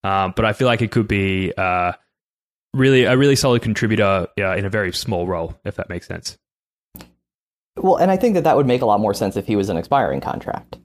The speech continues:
Speaker 1: Hmm.
Speaker 2: Like, if you're saying, "Oh, we, we can get him now, and we're trading Schroeder out, and we're bringing Tice in, and we have, we just picked up,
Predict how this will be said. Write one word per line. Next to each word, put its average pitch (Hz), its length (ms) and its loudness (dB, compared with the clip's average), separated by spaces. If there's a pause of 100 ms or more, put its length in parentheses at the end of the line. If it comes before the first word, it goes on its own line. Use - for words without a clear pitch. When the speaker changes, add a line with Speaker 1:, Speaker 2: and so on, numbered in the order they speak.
Speaker 1:
Hmm. 107 120 -8 (160)
Speaker 2:
Like, 117 140 0
if 107 100 -2
you're 143 100 2
saying, 139 300 2
"Oh, 117 80 4
we, 107 240 2 (120)
we 120 120 0
can 110 140 0
get 113 120 4
him 107 80 2
now, 101 220 2
and 92 80 0
we're 101 80 0
trading 107 360 0
Schroeder 101 440 0
out, 95 320 2
and 92 400 0
we're 101 100 0
bringing 95 300 2
Tice 92 300 0
in, 87 160 0
and 87 200 -2
we 95 140 -2
have, 90 300 -2
we 107 80 0
just - 180 -2
picked 104 200 -2
up, 95 200 0